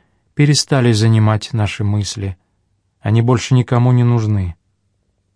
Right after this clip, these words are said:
Когда завтра с планеты исчезнет природа, кто это заметит?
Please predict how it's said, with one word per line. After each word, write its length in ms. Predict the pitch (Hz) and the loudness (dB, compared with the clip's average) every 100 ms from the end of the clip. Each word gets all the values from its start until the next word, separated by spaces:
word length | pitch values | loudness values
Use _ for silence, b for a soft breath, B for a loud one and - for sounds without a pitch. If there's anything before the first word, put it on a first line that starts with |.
| _ | _
Когда 340 | 123 120 123 127 | -4 0 0 2
завтра 420 | 139 139 - 123 | 2 0 -2 -4
с 80 | - | -4
планеты 520 | 127 120 131 127 113 | -2 0 0 0 -4
исчезнет 600 | 104 - 139 117 117 113 | -6 -2 -2 0 -2 -4
природа, 640 | - 117 113 120 107 95 - _ _ _ _ - | -4 -2 2 2 0 -4 -8 _ _ _ _ -20
кто 280 | - 165 165 | -8 -2 -2
это 220 | 135 107 | -2 -6
заметит? 640 | 98 95 92 101 104 _ | -4 -2 -4 -6 -14 _